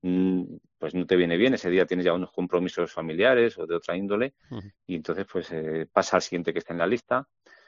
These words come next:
Speaker 1: Eh, sí es cierto que ahora, al ser por decreto y obligándote, si no cumpliésemos, eh,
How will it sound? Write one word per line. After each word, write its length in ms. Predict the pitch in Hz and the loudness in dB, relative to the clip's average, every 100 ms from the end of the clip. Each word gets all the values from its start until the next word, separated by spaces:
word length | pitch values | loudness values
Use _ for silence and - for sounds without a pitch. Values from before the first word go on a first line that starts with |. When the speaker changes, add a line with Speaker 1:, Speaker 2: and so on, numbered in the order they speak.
| _ _ | _ _
Speaker 1:
Eh, 380 | 87 87 87 85 | -2 0 0 -2
sí 240 | 80 - 101 | -4 2 4
es 120 | 95 | 4
cierto 360 | 107 98 110 104 | 2 2 2 2
que 200 | 101 98 | 2 4
ahora, 340 | 98 101 92 | 4 6 4
al 140 | 85 | 2
ser 280 | - - 95 | -2 -2 0
por 220 | - 95 | 2 0
decreto 480 | 98 90 107 104 90 | 2 0 2 0 0
y 80 | 87 | 0
obligándote, 680 | 85 85 90 101 101 123 143 _ _ _ | 0 0 2 2 2 0 -2 _ _ _
si 260 | - - 87 | -16 -8 -4
no 320 | 87 90 87 | 0 0 0
cumpliésemos, 840 | - 92 82 95 - 104 110 123 - _ _ _ | -2 -8 -2 -2 0 -2 -2 -2 -6 _ _ _
eh, 340 | 85 87 85 | -4 0 0